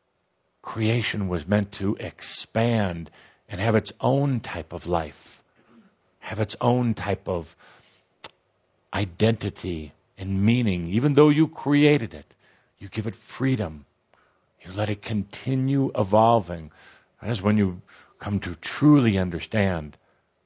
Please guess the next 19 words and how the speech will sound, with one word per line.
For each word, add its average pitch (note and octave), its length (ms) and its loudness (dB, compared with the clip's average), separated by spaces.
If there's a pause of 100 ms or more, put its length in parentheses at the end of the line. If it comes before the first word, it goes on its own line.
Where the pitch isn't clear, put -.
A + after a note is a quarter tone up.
(220)
what - 180 -16
creator F#2+ 600 4
energy F2 520 -8
is D#2+ 140 -10
like. F2 220 -8 (3000)
So, G#2+ 120 0
Shambhala, A#2+ 320 4
I A#2 60 6
come C3+ 240 0
to A2 60 -4
you B2 280 0 (240)
on A2+ 180 2
this B2 160 2
fine B2 420 4
day, A#2+ 420 0 (800)
in F#2+ 60 -16
this G#2 140 -8
beautiful A2+ 460 0
place, A2+ 600 -2